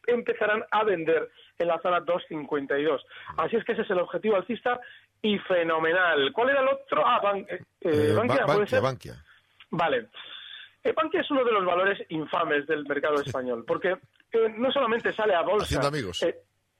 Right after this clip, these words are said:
Speaker 1: sí, sí, sí, como Bankia, que también ha hecho muchos amigos, sobre todo aquellos amigos que compraron en zonas de cuarenta en la salida a bolsa.
Speaker 2: <laughs>
Speaker 1: Claro, está en cero noventa y ocho.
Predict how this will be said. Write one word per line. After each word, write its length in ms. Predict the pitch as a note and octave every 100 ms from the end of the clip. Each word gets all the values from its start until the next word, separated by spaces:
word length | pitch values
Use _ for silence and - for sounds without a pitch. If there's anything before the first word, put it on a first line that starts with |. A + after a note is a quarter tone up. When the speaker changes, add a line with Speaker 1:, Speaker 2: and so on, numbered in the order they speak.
| - - -
Speaker 1:
sí, 260 | C4+ C4+ C#4+ - -
sí, 120 | B3
sí, 160 | B3 B3
como 220 | F3+ F3
Bankia, 300 | A#3 A#3+ G#3
que 100 | F#3+
también 200 | E3+ G3
ha 20 |
hecho 120 | G3+
muchos 200 | G#3+ G3+
amigos, 260 | G#3+ G#3+ A3+
sobre 180 | G3+ F3+
todo 180 | A#3 A3
aquellos 280 | A3 A3+ G3+
amigos 280 | G#3 G#3 -
que 80 |
compraron 340 | E3+ E3 F#3+ F#3+
en 80 | E3
zonas 220 | F#3 F3
de 100 | E3
cuarenta 380 | D#3 D#3 F3 F#3+
en 80 | F3
la 100 | D3
salida 300 | D#3+ D3 C#3+
a 40 |
bolsa. 560 | C#3+ G#3 G#3+ G#3+ A2+ G#2 - -
Speaker 2:
<laughs> 220 | A#2+ G#2+ -
Speaker 1:
Claro, 240 | G#3+ A3
está 160 | D#3+ A#3+
en 100 | A#3+
cero 160 | C4+ C#4+
noventa 460 | A#3+ F#3+ E3+ D#3 D#3
y 60 | G#3
ocho. 320 | F#3+ D#3+